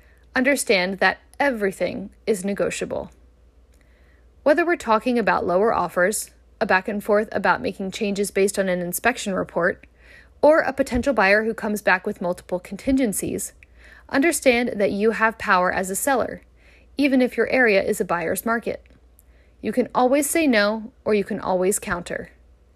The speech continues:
Basically, everything is a negotiation. It might help to think of this as an ordinary transaction, like buying a car,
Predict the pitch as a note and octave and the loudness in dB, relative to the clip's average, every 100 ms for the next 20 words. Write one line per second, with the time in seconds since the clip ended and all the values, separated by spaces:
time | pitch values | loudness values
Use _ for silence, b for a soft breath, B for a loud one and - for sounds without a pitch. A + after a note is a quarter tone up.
0 | b b b b D4 D#4 E4+ D#4+ D#4+ - | b b b b -2 0 -2 -2 -2 -2
1 | - A#3 A#3+ A3+ G#3+ G#3 G#3 G#3 G3 F#3+ | 0 2 2 0 -2 -2 -4 -2 -2 -2
2 | F#3+ - G#3 F3+ - - - - _ _ | -2 -2 -2 -2 -4 -10 -12 -18 _ _
3 | _ b b b b - A#3 B3 F4 A#3 | _ b b b b -4 0 2 2 2
4 | A3 - G#3 A3 G#3+ F#3 F#3 - - G3+ | -2 -2 -4 -2 -2 0 -2 -2 -2 -2
5 | F#3+ - B3+ A#3+ F#3+ F#3 - G3 F#3+ B3 | -2 -2 0 0 0 0 -2 -6 -2 -2
6 | B3+ - F3 E3+ G3+ - E3+ F#3 F#3 - | -2 -8 -10 -6 -6 -6 -6 -6 -8 -4
7 | C#4 - F#3+ | -2 -2 -4